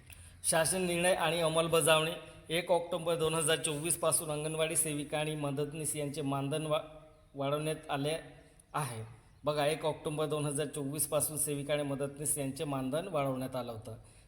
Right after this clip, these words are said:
सेविका, सेविकांना दरमहा तेरा हजार आणि मदतनीसांना साडेसात हजार मानधन देण्यात येत आहे.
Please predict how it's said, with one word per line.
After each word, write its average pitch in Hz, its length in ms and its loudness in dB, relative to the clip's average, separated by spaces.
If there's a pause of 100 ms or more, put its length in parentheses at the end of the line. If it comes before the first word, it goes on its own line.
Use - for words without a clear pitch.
(120)
सेविका, 170 540 6 (300)
सेविकांना 160 460 4
दरमहा 156 380 2
तेरा 147 300 0
हजार 156 320 4
आणि 151 200 0
मदतनीसांना 143 840 -2
साडेसात 143 520 2 (680)
हजार 151 280 2 (240)
मानधन 143 420 0
देण्यात 143 300 0
येत 143 180 -6
आहे. 135 220 0